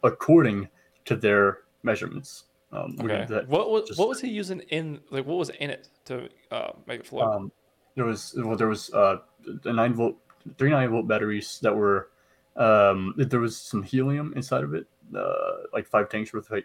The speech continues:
Speaker 1: he-, helium nine volt battery that was supposed to electrically charge the balloon to control flight. And there was a, uh, a basket in the, in the balloon that was big enough to hold a child.
Speaker 2: <laughs> Okay.
Speaker 1: So,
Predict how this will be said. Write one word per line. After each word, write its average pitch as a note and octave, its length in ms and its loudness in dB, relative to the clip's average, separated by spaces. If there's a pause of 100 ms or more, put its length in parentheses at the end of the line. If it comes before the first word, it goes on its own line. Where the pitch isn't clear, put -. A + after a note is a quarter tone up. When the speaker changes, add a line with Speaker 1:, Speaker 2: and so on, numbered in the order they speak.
Speaker 1:
he-, A2+ 80 -12
helium B2 460 -6
nine A2+ 180 -4
volt A2 160 -6
battery A2+ 340 2
that G2+ 140 0
was - 440 -12
supposed - 320 -14
to F#2 220 -4 (460)
electrically A2 380 0
charge G2+ 360 2
the A#2+ 60 -4
balloon A2+ 280 -2
to - 100 -18
control F#2 400 -2 (220)
flight. G#2+ 400 2
And A#2+ 100 -2
there A2+ 80 4
was A2 200 2
a, G#2+ 140 4
uh, G2 260 8
a G#2+ 100 4
basket G2 600 2 (680)
in G#2 120 -6
the, F#2+ 100 -8 (160)
in A2+ 60 -2
the G2+ 80 -2
balloon F#2+ 240 -4
that A2 80 2
was G#2 120 2
big A2+ 160 0
enough G2+ 180 -2
to G2+ 100 -6
hold G2+ 140 -4
a - 20 -20
child. - 360 -6 (680)
Speaker 2:
<laughs> - 100 -12 (1400)
Okay. - 440 -10 (1800)
Speaker 1:
So, - 500 -2